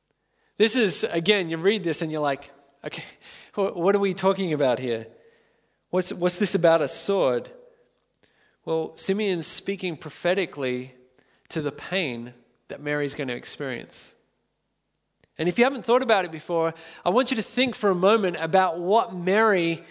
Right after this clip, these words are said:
was going to experience, not just in the days, weeks, and months ahead, but the decades ahead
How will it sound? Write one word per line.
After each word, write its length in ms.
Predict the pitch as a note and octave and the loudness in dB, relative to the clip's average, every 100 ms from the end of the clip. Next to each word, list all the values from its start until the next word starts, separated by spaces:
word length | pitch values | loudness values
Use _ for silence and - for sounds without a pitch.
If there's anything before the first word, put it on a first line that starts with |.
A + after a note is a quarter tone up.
| - _ - | -20 _ 0
was 200 | F#3 F3+ | 2 4
going 300 | G#3+ A3+ A3 | 4 2 -2
to 140 | G3+ | 0
experience, 920 | F#3+ - - - A#3 A3+ G3+ F3 - - - | 0 0 -4 2 4 6 4 0 -4 -8 -10
not 200 | F#3+ A#3 | 0 0
just 240 | G#3+ G#3+ - | 2 -2 0
in 120 | G#3 | 0
the 240 | F#3 E3+ - - | 2 0 -2 -8
days, 380 | F3 G3 A3 G3 | 2 4 4 0
weeks, 260 | F3+ G#3 - | -2 -2 -2
and 140 | D#3 | -2
months 260 | F3 A3+ F#3+ | 2 2 2
ahead, 220 | E3+ D#3 | 0 0
but 180 | E3+ F3 | -2 -2
the 60 | |
decades 640 | D#3 C#3 F#3 F#3 F3 D3 C3 | -6 2 2 4 2 2 -2
ahead 460 | C#3+ D3+ C3+ A2+ | -4 -2 -4 -4